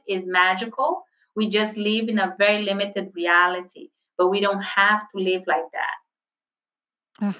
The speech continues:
Speaker 2: so true. The magic is real. It's
Speaker 1: It
Speaker 2: so
Speaker 1: is so
Speaker 2: real.
Speaker 1: real.
Speaker 2: So real. Okay, so for anyone who wants to further connect with you, find you, take classes with you, read your book,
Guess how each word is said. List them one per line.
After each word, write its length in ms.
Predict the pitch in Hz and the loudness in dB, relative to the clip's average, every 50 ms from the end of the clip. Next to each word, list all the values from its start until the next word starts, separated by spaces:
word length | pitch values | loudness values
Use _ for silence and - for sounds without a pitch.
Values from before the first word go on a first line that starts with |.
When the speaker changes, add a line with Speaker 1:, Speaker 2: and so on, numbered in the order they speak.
| - | -10
Speaker 2:
so 320 | - - - - 208 202 196 | -20 -18 -8 -4 -4 -4 -4
true. 420 | - - 220 208 208 202 190 196 - _ _ - _ _ _ _ _ _ _ _ _ _ _ - | -6 -4 -4 -2 -2 -4 -4 -8 -12 _ _ -20 _ _ _ _ _ _ _ _ _ _ _ -6
The 60 | 214 | -2
magic 380 | 220 226 233 226 254 247 - | -2 0 0 -2 -4 -6 -6
is 160 | 269 233 - 220 | -6 -8 -6 -4
real. 360 | 220 247 262 208 196 196 202 _ _ _ _ _ | -4 -2 -2 -2 -4 -6 -10 _ _ _ _ _
It's 200 | 220 208 208 196 | 0 0 0 2
Speaker 1:
It 80 | 196 226 | 2 2
Speaker 2:
so 40 | - | 2
Speaker 1:
is 60 | 202 | 0
so 60 | 202 202 | 0 -2
Speaker 2:
real. 200 | 202 208 208 214 233 | -2 -2 -2 -4 -2
Speaker 1:
real. 380 | 262 254 185 190 240 233 226 - _ _ _ _ _ _ _ _ _ | -2 0 0 -2 -2 -6 -8 -12 _ _ _ _ _ _ _ _ _
Speaker 2:
So 80 | _ - | _ -8
real. 400 | 214 214 214 208 214 - - 233 - _ - - - - - - _ | -6 -6 -6 -8 -8 -8 -8 -10 -10 _ -20 -20 -20 -20 -20 -2 _
Okay, 360 | 277 302 - 339 302 214 - | 2 2 4 2 2 2 0
so 380 | 226 - - - - 262 254 254 | -4 -10 -6 0 2 2 2 2
for 580 | - - - 262 254 254 254 254 254 254 240 - - | 0 0 2 2 4 4 2 2 2 2 0 0 0
anyone 340 | 240 247 262 294 339 415 359 | 0 2 2 2 2 2 0
who 180 | 359 349 330 320 | 0 0 2 2
wants 440 | 294 262 247 254 262 269 - - - - | 2 2 2 2 0 -2 -4 -10 -14 -6
to 540 | - 262 240 226 220 220 220 220 220 220 - - _ | -2 0 2 2 2 2 2 2 0 0 -2 -4 _
further 260 | - 233 226 220 247 | 0 0 2 2 0
connect 540 | 240 - - 262 240 240 233 247 - _ - | -2 -2 -2 0 0 0 0 -2 -4 _ -4
with 180 | 262 247 - - | -4 -4 -4 -2
you, 320 | 240 240 240 240 240 247 | -2 0 2 2 2 0
find 480 | 233 - - 226 226 233 233 233 233 - | 0 0 0 2 2 2 2 2 0 0
you, 240 | 240 240 240 240 226 | -2 -2 0 -2 -2
take 300 | - - 254 233 - - | -4 -4 -6 -6 -6 -6
classes 480 | - - 226 226 233 233 - 240 226 254 | -2 0 2 2 2 0 -4 -8 -6 -6
with 160 | 240 233 - | -6 -6 -4
you, 200 | 240 240 233 214 | -4 -4 -2 -2
read 280 | 226 226 226 233 - | 0 0 0 0 0
your 120 | - 262 240 | -2 -2 0
book, 420 | - - 214 214 233 - - - | 2 2 2 2 2 -2 -6 -18